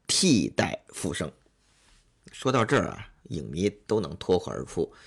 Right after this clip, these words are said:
那这位学生的扮演者顶替傅声的，就是后来大红大紫的刘德华。那在二零一二年，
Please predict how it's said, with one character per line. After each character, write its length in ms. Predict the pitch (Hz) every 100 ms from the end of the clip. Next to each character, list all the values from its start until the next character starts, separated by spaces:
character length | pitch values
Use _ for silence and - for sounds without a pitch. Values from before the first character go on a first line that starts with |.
| - -
那 80 | -
这 240 | - 202 135
位 140 | 120
学 280 | - 120 180
生 180 | 190 170
的 80 |
扮 220 | 143 139 113
演 180 | 117
者 160 | 104 92
顶 420 | - 120 92 85
替 200 | - 135
傅 180 | 107 101
声 200 | 104 120
的， 100 | 95 - -
就 140 | 98
是 120 | -
后 300 | - - 143
来 220 | 107 76 80 -
大 340 | - 131 113 104
红 280 | - 101 127
大 280 | - 98
紫 160 | - - -
的 260 | 58 - _ _ _ _ _ _
刘 400 | - 101 95 107
德 260 | - 73 85
华。 320 | - - - _ _ _ _ _ _ _ _ - _ _ _ _ _ _ _ _ _ _
那 100 | 139
在 120 | 143
二 180 | - 165
零 160 | 143 151
一 80 | 175
二 160 | 147
年， 340 | 117 101 120